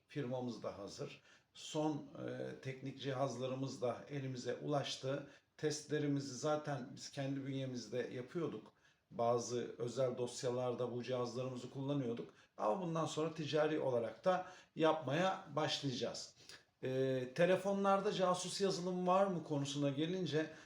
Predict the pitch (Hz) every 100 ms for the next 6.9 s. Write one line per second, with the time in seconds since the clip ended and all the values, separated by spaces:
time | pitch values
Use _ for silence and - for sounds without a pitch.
0 | _ - 185 190 196 196 202 196 196 185
1 | 185 175 - 185 185 170 190 185 - 175
2 | 202 180 143 151 - - - _ 202 220
3 | 208 190 175 170 180 156 156 - - 156
4 | - 202 202 170 175 160 170 160 156 147
5 | 156 151 151 98 113 - - _ _ -
6 | 170 190 196 175 160 127 131 -